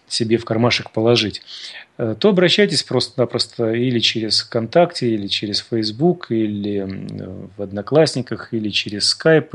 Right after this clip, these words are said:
или через форму обратной связи, что проще всего на нашем радио есть эта форма обратной связи. Пишите: «Я такой-то, такой-то», или «Мы такие-то, такие-то, устраиваем такое мероприятие».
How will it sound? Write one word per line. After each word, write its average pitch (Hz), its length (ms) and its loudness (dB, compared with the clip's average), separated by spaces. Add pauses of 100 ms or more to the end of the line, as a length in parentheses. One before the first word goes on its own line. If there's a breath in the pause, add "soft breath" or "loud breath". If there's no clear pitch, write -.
или 110 160 -6
через 110 340 -2
форму 135 300 2
обратной 117 380 0
связи, 165 300 2
что - 160 -4
проще 127 320 -2
всего 123 360 0 (500 loud breath)
на 120 440 2
нашем 123 400 0
радио 117 300 2
есть 104 160 -4
эта 107 80 -16
форма 110 320 -2
обратной 107 320 -8
связи. 147 420 -2 (280 loud breath)
Пишите: 165 360 2
«Я 196 100 4
такой-то, 156 400 0
такой-то», 131 420 -4
или 101 80 -4
«Мы 165 120 2
такие-то, 143 420 -6
такие-то, 113 460 -4
устраиваем 170 340 0
такое 160 300 0
мероприятие». 120 920 0